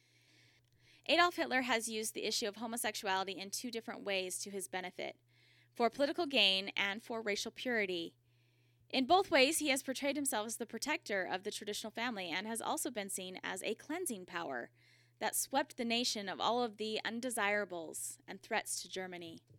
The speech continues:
Hitler was very successful in convincing the German people that he protected the traditional family and morality.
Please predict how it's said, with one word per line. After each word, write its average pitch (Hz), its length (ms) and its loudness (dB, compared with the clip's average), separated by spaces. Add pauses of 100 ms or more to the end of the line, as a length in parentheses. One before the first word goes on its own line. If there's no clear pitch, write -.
(420)
Hitler 339 300 4
was 339 200 2
very 277 220 8
successful 220 840 0
in 269 240 0
convincing 247 680 -2
the 196 100 -6
German 208 320 -4
people 190 480 -2
that 185 180 4
he 220 320 -6
protected 269 600 -2
the 185 80 -10
traditional 175 420 -8
family 175 460 -6
and 220 160 -2
morality. 202 600 0